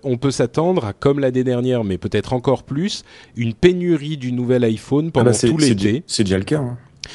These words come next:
Speaker 1: Oui, mais enfin, je veux dire, c'est pas juste au lancement. Ça va être, ça risque de durer pendant tout l'été. Ils vont pas réussir à suivre et à fournir suffisamment.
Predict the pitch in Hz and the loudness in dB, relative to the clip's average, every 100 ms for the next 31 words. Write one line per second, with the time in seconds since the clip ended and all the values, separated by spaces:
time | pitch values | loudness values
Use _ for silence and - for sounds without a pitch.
0 | - 165 180 117 120 131 107 117 131 139 | -4 -2 0 0 0 0 -2 0 -2 -2
1 | 113 131 123 139 120 117 123 - 110 - | -2 -2 -4 -4 -2 -2 -4 -6 -6 -6
2 | 90 107 131 - 107 95 113 120 110 110 | -4 -2 -2 -4 -6 -4 -4 -6 -2 -4
3 | 107 123 147 143 110 104 - 131 107 135 | -2 -2 -2 -2 -6 -6 -4 -2 -2 -2
4 | 160 127 98 120 117 113 - 110 98 - | -2 -4 -4 -4 -4 -4 -4 -4 -4 -8
5 | 127 113 95 87 - 123 123 123 - 117 | -8 -6 -6 -6 -4 -4 -2 -4 -6 -8
6 | 107 101 117 | -4 -2 -2